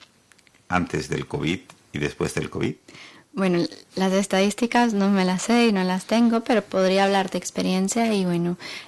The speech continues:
Speaker 2: hemos observado abundantes casos después del covid, después del confinamiento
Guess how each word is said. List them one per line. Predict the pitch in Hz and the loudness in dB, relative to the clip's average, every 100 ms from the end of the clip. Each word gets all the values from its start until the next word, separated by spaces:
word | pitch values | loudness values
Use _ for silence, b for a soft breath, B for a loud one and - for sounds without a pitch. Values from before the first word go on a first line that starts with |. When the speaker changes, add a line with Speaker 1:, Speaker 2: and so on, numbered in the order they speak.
| - | -6
Speaker 2:
hemos | 196 196 190 | 0 2 2
observado | 196 - 180 180 180 202 - _ | 0 -2 0 0 0 -2 -4 _
abundantes | 240 185 175 175 180 180 - 190 | -4 -2 0 0 0 -2 -2 -4
casos | - 185 - 208 | -2 -2 -2 -2
después | 202 185 - 175 | -4 -6 -6 -4
del | 180 175 | -4 -4
covid, | - 190 190 190 | -2 0 2 0
después | 180 180 | -4 -4
del | 180 180 | -4 -4
confinamiento | 175 175 175 175 185 196 190 202 | -6 -4 -2 0 2 0 0 -4